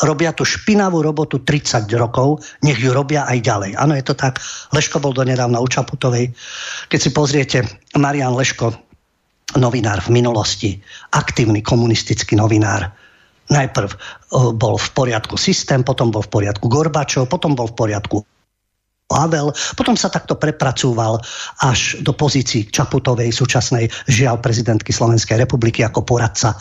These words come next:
No a dnes sa bude vyjadrovať k tomu, samozrejme, z tých určitých pozícií. Zaražajúce je, že kým Marian Leško ideologicky budoval, e, socialistickú, komunistickú spoločnosť, a ja neviem, akú spoločnosť ešte, sovietsku a podobne,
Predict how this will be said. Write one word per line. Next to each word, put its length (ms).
No 160
a 80
dnes 240
sa 160
bude 320
vyjadrovať 480
k 80
tomu, 160
samozrejme, 480
z 160
tých 80
určitých 440
pozícií. 480
Zaražajúce 800
je, 80
že 140
kým 160
Marian 560
Leško 240
ideologicky 640
budoval, 400
e, 20
socialistickú, 800
komunistickú 640
spoločnosť, 480
a 80
ja 80
neviem, 240
akú 160
spoločnosť 560
ešte, 400
sovietsku 560
a 80
podobne, 480